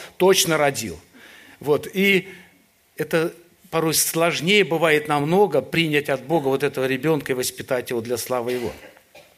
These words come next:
Кем стал Самуил? Великим – пророком Божьим, великим служителем Божьим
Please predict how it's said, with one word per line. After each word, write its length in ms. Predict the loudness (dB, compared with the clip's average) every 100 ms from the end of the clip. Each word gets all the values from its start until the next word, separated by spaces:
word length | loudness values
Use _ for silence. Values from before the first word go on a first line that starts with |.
| _ _ _ _ _ _ _ _ _ -8
Кем 220 | -4 -4
стал 260 | 0 0 0
Самуил? 500 | -2 -2 -2 -6 -12 _ _ _ _ _ _ _ _ _
Великим – 560 | -10 -6 -6 -6 -14 -14 _ _ _ _ _ -10
пророком 500 | -8 -8 -8 -8 -6
Божьим, 400 | -6 -8 -12 -16 -20 -20 -20 -10
великим 460 | -4 -2 -2 -4
служителем 680 | -4 -6 -4 -4 -2 -4 -2
Божьим 380 | -2 -4 -10